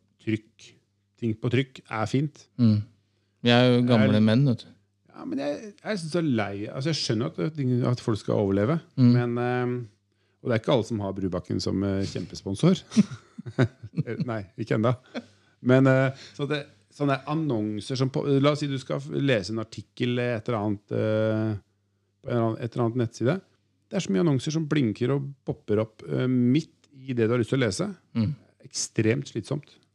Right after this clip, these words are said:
Speaker 2: Ja, vi snakket jo litt om YouTube her, eh,
Speaker 1: Ja.
Speaker 2: og det har liksom virkelig tatt seg opp med reklame på YouTube.
Speaker 1: Ja, det er helt voldsomt.
Speaker 2: Nå er det jo, eh,
Speaker 1: Men nå kan du jo kjøpe deg fri da.
Speaker 2: Ja, det
Speaker 1: Jeg sier
Speaker 2: kan du.
Speaker 1: derfor.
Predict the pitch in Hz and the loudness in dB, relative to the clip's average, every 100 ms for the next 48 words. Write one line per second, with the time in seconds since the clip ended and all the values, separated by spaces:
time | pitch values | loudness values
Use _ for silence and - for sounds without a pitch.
0 | - 127 135 143 110 123 120 123 113 107 | -2 2 4 4 4 4 6 6 6 4
1 | - 110 113 110 110 110 110 110 110 104 | 0 4 6 6 6 4 4 4 4 0
2 | - _ _ _ _ - 135 135 127 127 | -6 _ _ _ _ 0 2 6 6 6
3 | 156 131 143 139 113 - - 117 - _ | 6 4 4 4 2 0 0 0 0 _
4 | _ 147 135 - - 120 139 - 135 131 | _ 0 0 -2 0 0 0 -4 0 2
5 | 131 113 113 107 113 131 - - 117 104 | 4 2 4 2 2 -2 -4 -12 -8 -6
6 | 95 80 71 - 135 131 123 131 131 131 | -6 -8 -10 -8 2 4 4 4 2 2
7 | 131 131 131 131 131 135 127 127 139 - | 0 0 -2 -2 -2 -2 -2 0 -2 -2
8 | 113 113 127 - 113 - 107 110 117 131 | -4 -2 -4 -4 -6 -6 -8 -4 -2 -2
9 | - - 123 131 - 104 113 | -4 0 2 4 2 0 -2